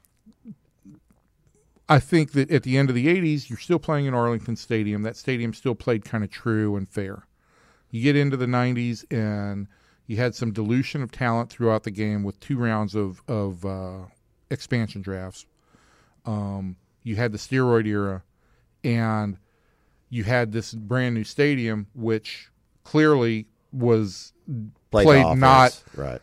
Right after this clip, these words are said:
Speaker 1: played not exactly like it was designed. And so I think that put a decade-long crimp in their ability to develop some pitching.
Speaker 2: I would say that too, though, and, and I really respect Sandy Johnson and, and, uh, really liked him. And, and he did a great job and developed,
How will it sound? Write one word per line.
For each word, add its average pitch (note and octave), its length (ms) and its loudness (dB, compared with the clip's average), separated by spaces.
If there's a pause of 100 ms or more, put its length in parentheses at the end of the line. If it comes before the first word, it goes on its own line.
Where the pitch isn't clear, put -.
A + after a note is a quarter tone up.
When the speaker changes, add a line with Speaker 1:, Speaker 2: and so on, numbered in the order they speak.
(220)
Speaker 1:
played D3+ 260 8
not C#3 220 6
exactly A#2+ 380 -4
like A2 260 -4
it A#2+ 120 -12
was A#2 160 -4
designed. G#2+ 520 -4 (400)
And B2+ 140 -2
so C#3+ 140 4
I C3+ 80 6
think C#3+ 240 -2
that C#3+ 160 -2
put C#3+ 180 2
a A2+ 120 0
decade-long A#2 1300 -2
crimp A#2 520 -6
in A2 400 -6 (140)
their A#2 240 -2
ability A2 400 -4
to F#2+ 80 -12
develop G2 400 -10
some G#2 140 -12
pitching. G#2 360 -12 (300)
Speaker 2:
I E3 100 10
would A#3+ 140 10
say E3+ 140 8
that C#3 180 4
too, B2+ 360 8
though, G2 360 6
and, G2+ 500 2
and G2 220 0
I F#2 140 0
really F#2 300 4
respect E2+ 420 -2
Sandy D#2 320 -2
Johnson C#2+ 480 -6
and, C#2 260 -8
and, C2+ 360 -6
uh, C2+ 140 -4
really D2 180 -4
liked C#2+ 360 -6
him. B1+ 240 -8
And, C#2+ 260 -8
and F2 120 -6
he F2+ 80 -2
did E2+ 80 -4
a E2+ 40 -4
great A#2+ 220 8
job G2+ 260 4
and F#2 80 0
developed, F2 360 2